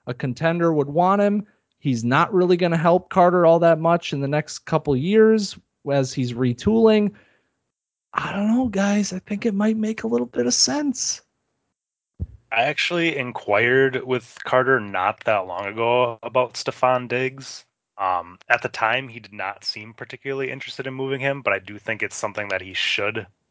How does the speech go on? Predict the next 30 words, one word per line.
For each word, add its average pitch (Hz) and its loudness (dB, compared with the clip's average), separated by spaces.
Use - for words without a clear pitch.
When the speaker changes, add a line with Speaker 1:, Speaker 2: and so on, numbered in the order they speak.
Speaker 2:
consider 104 -6
and 101 -10
would 95 -8
make 98 -2
a 101 -6
lot 95 -2
of 92 -8
sense. - -4
I 123 0
don't 131 -2
think 117 -2
that 98 -4
seven 107 -4
alone 92 -10
is 92 -14
nearly 101 -6
enough 92 -8
for - -12
what 92 -10
Stefon 92 -6
Diggs 90 -8
has 92 -10
shown 90 -2
us 87 -10
over 87 -10
the 87 -12
last 85 -6
couple 90 -10
of 87 -10
years. 87 -12